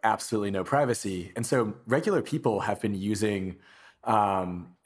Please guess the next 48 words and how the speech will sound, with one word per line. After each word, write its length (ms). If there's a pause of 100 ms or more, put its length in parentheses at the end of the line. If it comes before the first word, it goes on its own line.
have 140
been 100
using 260
Coinbase 640
and 80
just 160
kind 120
of 80
talk 320
about, 360
uh, 120
have 120
been 120
using 420
Tornado 300
Cash 340
and, 80
like, 300 (420)
to 80
go 200
into 420
what 280
exactly 440
happened, 680
I 60
would 120
say, 180
so 100
you 80
have 160
Tornado 320
Cash, 720
uh, 300
thought 220
of 60
as, 120
like, 140
a 40
mixer 600
that's 180
basically 420
mixing, 600 (500)
um, 560 (320)
for 120
example, 380
eth 300
together, 580 (120)
um, 500